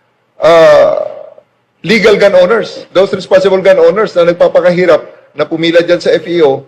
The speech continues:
para kumuha ng lisensya, kumuha ng drug test nila na requirement, at kumuha ng neuropsycho ng ilang oras para makakuha lang ng L tap, license to own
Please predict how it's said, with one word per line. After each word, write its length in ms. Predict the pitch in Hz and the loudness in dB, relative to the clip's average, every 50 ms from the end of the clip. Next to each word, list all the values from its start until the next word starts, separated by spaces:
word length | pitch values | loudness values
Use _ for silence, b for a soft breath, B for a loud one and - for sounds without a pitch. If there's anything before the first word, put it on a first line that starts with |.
| _ _ _ _ _ - | _ _ _ _ _ -2
para 400 | 143 151 156 160 151 151 147 139 - | 0 2 2 4 4 4 2 2 0
kumuha 320 | 160 160 160 160 160 160 160 | -2 -2 0 0 0 0 -2
ng 80 | 156 | -4
lisensya, 560 | 151 156 139 160 147 - - 156 143 131 127 - - - _ _ | -4 -2 -2 -2 -2 0 0 0 0 0 0 -4 -8 -16 _ _
kumuha 400 | _ 143 139 147 151 143 151 151 | _ -8 -4 -4 -2 0 0 0
ng 180 | 156 151 151 151 151 151 151 151 147 147 143 | 0 0 -2 -2 -4 -8 -10 -10 -10 -12 -4
drug 240 | 139 147 143 143 - | -2 0 0 0 0
test 160 | 170 156 147 - 170 | -4 -4 -4 -4 -2
nila 260 | 165 156 139 139 139 | 0 2 2 2 0
na 160 | 139 135 127 | -2 -2 -4
requirement, 560 | 135 135 - 165 156 151 151 143 139 135 - - _ _ _ _ _ | -4 -2 0 0 0 0 0 -4 -4 -4 -8 -18 _ _ _ _ _
at 80 | 131 135 | -8 -6
kumuha 380 | - 156 147 151 156 156 156 156 | -6 -6 -4 -2 0 0 0 0
ng 160 | 156 151 156 | -2 -4 -4
neuropsycho 560 | 156 156 - - - 170 151 151 - 151 143 | -4 -4 -6 -2 0 0 0 0 2 0 0
ng 160 | 143 139 139 | 0 0 -4
ilang 240 | - 143 151 147 135 | -2 -2 -2 0 0
oras 400 | 135 151 147 143 131 131 - - _ _ _ _ _ _ _ | 0 2 2 2 2 0 -4 -10 _ _ _ _ _ _ _
para 480 | - 139 143 147 143 143 139 135 127 | 0 2 4 4 4 4 4 2 2
makakuha 480 | 135 151 147 160 160 165 170 160 151 151 | 0 -2 -4 -4 -2 0 2 2 2 2
lang 240 | 156 156 151 147 143 | 2 2 0 0 -2
ng 200 | 139 135 131 131 127 127 123 120 113 _ _ _ _ _ _ _ _ _ _ _ _ _ _ _ _ _ _ _ _ _ _ _ _ | -4 -4 -6 -8 -10 -14 -18 -20 -20 _ _ _ _ _ _ _ _ _ _ _ _ _ _ _ _ _ _ _ _ _ _ _ _
L 160 | 165 151 147 | -4 -4 0
tap, 240 | - 165 147 - - | -2 -2 -2 -2 -6
license 400 | - 147 147 143 - 156 139 - | -4 -4 -2 -2 -2 -6 -4 -2
to 80 | 147 131 | -2 -2
own 80 | 139 | -2